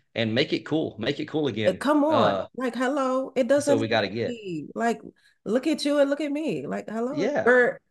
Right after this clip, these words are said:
Speaker 2: we out here chilling, but we, we
Speaker 1: <laughs>
Speaker 2: know how to do, do the profession and,
Speaker 1: That's
Speaker 2: and
Speaker 1: right.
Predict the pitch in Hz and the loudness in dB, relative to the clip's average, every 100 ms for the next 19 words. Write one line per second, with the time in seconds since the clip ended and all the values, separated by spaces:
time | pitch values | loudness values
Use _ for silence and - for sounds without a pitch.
0 | _ _ 208 277 302 294 294 277 269 269 | _ _ -2 2 2 2 2 2 2 2
1 | 277 269 269 277 - 214 240 240 262 196 | 2 4 4 2 -6 -6 -4 -4 -4 -4
2 | 220 226 226 226 240 214 202 208 208 208 | -2 0 0 0 0 0 0 2 2 0
3 | - - - - 165 185 240 277 269 - | -8 -14 -12 -10 0 4 4 4 -2 -8
4 | - 190 202 254 285 339 330 240 233 240 | -8 0 2 2 0 -2 4 4 4 0
5 | 226 214 214 214 214 214 - | 0 -2 -2 -2 -2 0 0